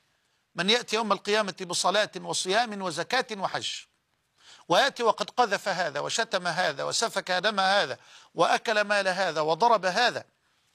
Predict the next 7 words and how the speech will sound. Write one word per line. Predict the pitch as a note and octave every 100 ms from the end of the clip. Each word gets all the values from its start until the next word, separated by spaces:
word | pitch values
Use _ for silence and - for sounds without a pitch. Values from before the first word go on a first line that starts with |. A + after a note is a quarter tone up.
| _
فيأخذ | F3 A3+ - A3+ G3
هذا | A#3+ A3
من | G3 F#3+
حسناته | G3 - F#3+ D#3 - - _ _ _ _
وهذا | - C#3 C4 G#3
من | F#3+
حسناته، | - E3+ F#3+ F3 D3 -